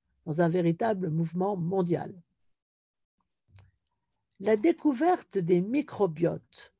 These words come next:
ces éléments microbiens, ces microbes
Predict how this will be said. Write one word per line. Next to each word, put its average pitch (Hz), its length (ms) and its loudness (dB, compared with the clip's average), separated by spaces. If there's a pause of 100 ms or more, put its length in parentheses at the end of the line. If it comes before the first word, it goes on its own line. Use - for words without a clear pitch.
(540)
ces 202 800 2
éléments 226 800 -2 (180)
microbiens, 220 880 -2 (280)
ces 185 220 -4
microbes 226 640 -2